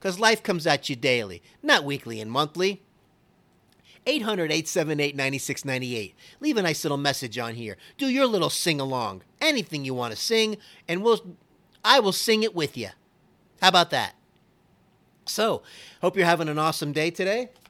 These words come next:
And, um, we're doing the happy birthday to Alex Trebek. Who doesn't love Jeopardy? I'll take a,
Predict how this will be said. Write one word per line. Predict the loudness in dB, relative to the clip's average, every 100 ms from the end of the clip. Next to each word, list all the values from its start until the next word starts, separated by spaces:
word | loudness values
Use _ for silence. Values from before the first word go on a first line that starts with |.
| _ _
And, | -12 -12 -10 -8
um, | -8 -8 -12 -18 _ -10
we're | -4
doing | -2 -2
the | 0
happy | 0 0
birthday | 0 0 0 2 0
to | 0
Alex | 0 0 -2 -6
Trebek. | -10 -2 0 0 -4 -20 _ _ _ _ _ _ _ _ _ _ _ _ _ _ _ _ _ -6
Who | 0
doesn't | 0 2
love | 2 0 0
Jeopardy? | 0 0 -2 -4 0
I'll | 0
take | 2 2
a, | 2 0